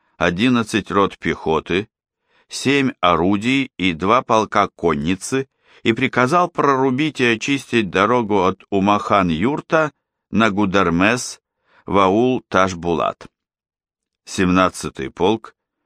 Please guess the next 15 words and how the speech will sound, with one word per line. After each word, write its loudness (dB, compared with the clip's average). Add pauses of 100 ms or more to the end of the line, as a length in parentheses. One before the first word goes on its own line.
(280)
двадцать 0
второго 2
февраля 0
в -16
связи -2
с -8
этим -2
заданием -2 (500)
ходил 2 (140)
к -8
Умахан-юрту, 0 (640)
участвовал 2
там 2
в -10
перестрелках -2